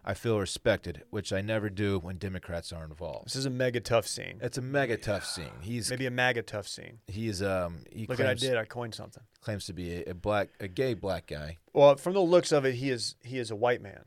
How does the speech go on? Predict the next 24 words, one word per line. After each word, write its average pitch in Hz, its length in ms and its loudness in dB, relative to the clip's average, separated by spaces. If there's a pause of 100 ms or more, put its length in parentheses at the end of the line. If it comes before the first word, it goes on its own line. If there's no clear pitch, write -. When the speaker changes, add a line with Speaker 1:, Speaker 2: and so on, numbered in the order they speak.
(640)
Speaker 1:
Yeah, 131 280 6
he's 117 220 0
extremely 113 440 -2
white. 73 320 -6 (260)
Speaker 2:
So - 140 -2
he 147 80 6
forgot 165 300 8
to 160 80 0
switch 160 320 2
over. 135 260 6
So 139 160 0
he 139 80 2
clearly 175 360 4
had 151 160 4
a 127 80 4
burner 107 640 -2 (800)
Speaker 1:
Yes. 95 460 -2
Speaker 2:
um, 120 240 2
that 117 120 -2
he 123 80 -4
was 117 160 -2
using 123 300 -4
to, 113 360 0
um, 101 680 -2